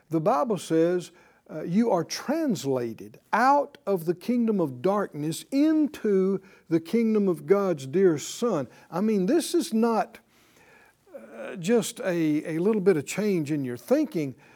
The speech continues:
Your spirit was dead and separated from God, and it has been made alive with eternal life, and you can never die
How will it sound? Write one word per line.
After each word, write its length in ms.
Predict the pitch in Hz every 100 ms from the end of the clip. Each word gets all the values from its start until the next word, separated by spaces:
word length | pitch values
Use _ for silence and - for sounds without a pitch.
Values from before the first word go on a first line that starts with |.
| - _
Your 640 | 330 196 156 185 349 330 196
spirit 760 | - - - 359 247 175 175 -
was 520 | 160 180 170 143 113
dead 800 | 113 - 226 294 196 101 95 - _ - -
and 260 | 165 151
separated 880 | 139 - 294 277 180 175 180 151 131
from 320 | - 135 123
God, 500 | 123 262 214 160 170 - -
and 180 | 170 160
it 140 | 269 214
has 260 | 233 170
been 400 | 139 226 196 160
made 400 | 190 240 220 190 -
alive 920 | 160 151 165 262 269 143 147 156 165 - - -
with 300 | 160 202 196
eternal 800 | 170 156 - 254 269 196 165 165
life, 500 | 254 277 180 175 - - -
and 260 | 185 160 151
you 200 | 285 320
can 520 | 330 196 156 151 190
never 640 | 277 285 214 240 247 233 - 151
die 520 | 240 240 151 147 151